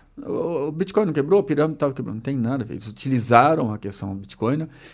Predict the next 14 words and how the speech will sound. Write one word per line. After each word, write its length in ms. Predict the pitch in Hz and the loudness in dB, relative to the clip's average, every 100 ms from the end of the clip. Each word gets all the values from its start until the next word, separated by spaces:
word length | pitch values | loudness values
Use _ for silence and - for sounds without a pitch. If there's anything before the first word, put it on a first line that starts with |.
| - | -10
E 60 | 165 | -6
tinha 200 | - 175 | 2 4
muitas 340 | 175 175 165 | 6 4 4
empresas. 560 | 202 202 117 101 107 113 | 2 4 4 2 -2 -6
Devido 640 | 131 160 170 240 254 - - _ - | 0 0 2 -2 -2 -6 -10 _ -4
ao 100 | 143 | 0
meu 180 | 165 165 | 2 2
trabalho 480 | 160 123 110 107 110 | 2 4 4 4 2
na 140 | 104 | 2
época, 280 | 107 127 104 - _ _ _ _ _ _ _ - - | 0 -2 -8 -10 _ _ _ _ _ _ _ -10 -4
com 140 | 123 110 | -2 0
a 60 | |
questão, 560 | 113 110 - 104 104 107 - _ _ | 0 -2 2 2 2 -4 -16 _ _
é, 880 | - 98 98 101 101 101 101 98 98 | -6 -2 0 2 2 2 0 -2 -4